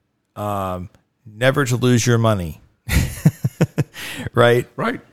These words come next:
Speaker 2: Well, that's what they're saying on these
Speaker 1: It
Speaker 2: ads. And it's always dot, dot, dot, you know,
Speaker 1: Right.
Speaker 2: afterwards.
Speaker 1: So ultimately, you don't want to be purchasing annuities. I've never seen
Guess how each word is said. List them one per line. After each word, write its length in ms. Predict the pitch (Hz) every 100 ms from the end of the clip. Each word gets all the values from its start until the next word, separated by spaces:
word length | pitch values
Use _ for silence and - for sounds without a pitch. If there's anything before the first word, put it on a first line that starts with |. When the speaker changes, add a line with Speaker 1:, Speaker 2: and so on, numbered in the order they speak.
| -
Speaker 2:
Well, 100 | 143
that's 200 | 165 180
what 100 | 175
they're 120 | 151
saying 260 | - 202 151
on 140 | 120
these 120 | 123
Speaker 1:
It 80 | 135
Speaker 2:
ads. 440 | 87 123 - - -
And 160 | - 143
it's 160 | 139
always 200 | 139 127
dot, 300 | - 113 113
dot, 220 | 107 107 -
dot, 360 | 98 104 - -
you 100 | 95
know, 80 |
Speaker 1:
Right. 340 | 98 117 104 90
Speaker 2:
afterwards. 400 | - 110 - - _ _ _ _
Speaker 1:
So 540 | - - 143 135 127 - _ _ _ _ _ _ _ _ -
ultimately, 960 | 147 180 185 151 127 127 120 117 113 - _ _ _ _ _ _ _ _ _
you 120 | 113
don't 360 | 113 123 127 127
want 220 | 107 110
to 40 |
be 100 | 107
purchasing 640 | 104 107 101 98 101 98 98 -
annuities. 460 | 98 92 92 - -
I've 200 | 101 104
never 720 | 110 127 139 131 127 123 123 _ _ _ 113 113 _
seen 680 | - - 135 123 120 117 117